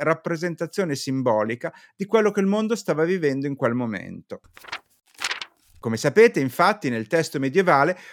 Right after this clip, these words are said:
un gruppo di uomini e donne si trova isolato in una casa nelle campagne fiorentine,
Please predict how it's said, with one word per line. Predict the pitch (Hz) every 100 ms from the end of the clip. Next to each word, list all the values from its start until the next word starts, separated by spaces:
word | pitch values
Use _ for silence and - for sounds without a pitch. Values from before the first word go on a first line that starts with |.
| - 165
un | 180
gruppo | 240 208 160
di | 139
uomini | 170 220 151 131
e | 127
donne | 123 117 123
si | 143 208
trova | 202 135
isolato | 143 202 196 135 107 113
in | 107
una | 110
casa | - 160 127 113
nelle | 104 107
campagne | 117 110 160 156 120
fiorentine, | - 156 233 202 160 147 185